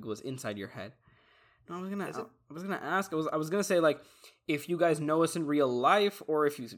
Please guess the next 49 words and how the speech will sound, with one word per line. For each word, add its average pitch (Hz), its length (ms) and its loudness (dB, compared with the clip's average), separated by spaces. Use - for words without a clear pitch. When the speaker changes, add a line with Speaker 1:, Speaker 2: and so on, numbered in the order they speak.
Speaker 1:
you 139 120 -4
know, 113 160 -4
just 127 160 -8
the 135 60 -4
fastest 185 440 2
way 180 80 6
you 156 120 -2
can 143 200 -2
let 143 240 4
us 139 220 -4
know 123 180 -2
possible, 120 680 -4
tell - 320 2
us 131 320 0
something. - 540 -6
But 123 80 -16
then 127 100 -8
I 127 40 -10
forgot 147 480 -4
what 131 220 -6
it 107 100 -2
was. 117 300 0
Speaker 2:
Just - 160 -4
let 123 100 2
us 110 100 -4
know 110 140 0
how 107 80 2
it 107 140 2
sounds. 113 320 -4
I 104 80 -4
don't 120 100 -6
know 92 80 -6
what 92 60 -6
you're 85 80 -10
trying 90 180 -16
to 87 60 -16
say. 98 180 -10
Speaker 1:
I 127 80 -2
guess 190 160 4
it 135 80 2
was 156 180 0
let 123 140 0
us - 100 -10
know 120 80 -4
how 110 160 -2
it 95 100 -10
sounds, 120 320 -6
or, 107 80 -10
like, 110 280 -6